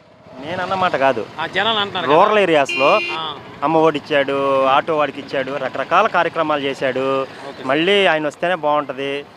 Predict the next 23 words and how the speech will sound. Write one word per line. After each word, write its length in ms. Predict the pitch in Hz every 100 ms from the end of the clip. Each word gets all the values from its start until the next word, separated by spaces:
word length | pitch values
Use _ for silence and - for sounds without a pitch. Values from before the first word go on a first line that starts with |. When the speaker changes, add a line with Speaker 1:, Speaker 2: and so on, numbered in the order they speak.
| - 147
Speaker 1:
చంద్రబాబు 340 | 175 190 185
నాయుడు 160 | 180 165
ఇంటింటికి 380 | 156 175 165
ఇన్ని 160 | 165 143
సంవత్సరాలు 360 | 147 143 170 143
డబ్బులు 220 | 139 143
ఇచ్చాడని 380 | - 139 151 262
వాళ్ళు 220 | 190 190
మాట్లాడుతున్న 480 | 165 160 151 - 127
మాటలకి 400 | 123 127 117 185
Speaker 2:
ఓకే. 280 | - 120 107 - - -
Speaker 1:
చ-, 240 | 123 120
జ-, 40 | 135
సీఎం 320 | 143 170 226
కూడా 180 | 233 240
అదే 100 | 233
చెబుతున్నాడు, 580 | 220 220 226 208 127 - - - -
"నేను 160 | 175 180
వస్తే 180 | -
పథకాలు 360 | 175 185 - 196
ఆగిపోతాయి" 420 | 190 175 175 180
అని 100 | 196
మాట్లాడుతున్నాడు. 560 | 151 127 117 - 101